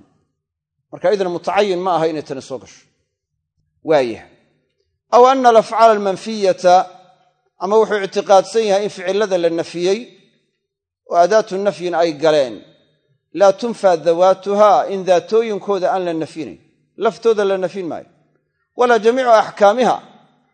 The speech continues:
axkaamteedoo dhanna la nafin maayo. Axkaamteedana mid la wada nafinayo ma aha. Marka wuxuu u qabaa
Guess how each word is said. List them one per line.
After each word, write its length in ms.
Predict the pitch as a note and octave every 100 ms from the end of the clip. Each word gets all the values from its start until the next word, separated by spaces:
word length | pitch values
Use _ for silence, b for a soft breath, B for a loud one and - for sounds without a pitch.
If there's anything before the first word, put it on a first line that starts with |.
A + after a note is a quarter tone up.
| _ -
axkaamteedoo 720 | F#3+ - B3 C4+ B3+ A#3+ A#3
dhanna 300 | A#3+ D4+ C4
la 120 | G#3 F#3+
nafin 320 | F3 F3+ D3+
maayo. 240 | G#2 A1+ _ _ _ _ _ _ _ _ _
Axkaamteedana 680 | - F3 F#3+ F3+ G3+ G3+ F#3
mid 140 | G3+
la 140 | F3+ F3
wada 180 | F3 F3+
nafinayo 540 | F3+ G3 A#3+ A3+ A#3+ A#3 _ _ _ _ _ _ -
ma 120 | F#3+ E3
aha. 180 | C#3 C#3+ - _ _ _ _ _ _ _ _ _ _ -
Marka 180 | E3+ F3+
wuxuu 220 | F3 A3
u 60 | A3
qabaa 340 | F3+ D#3+ G#2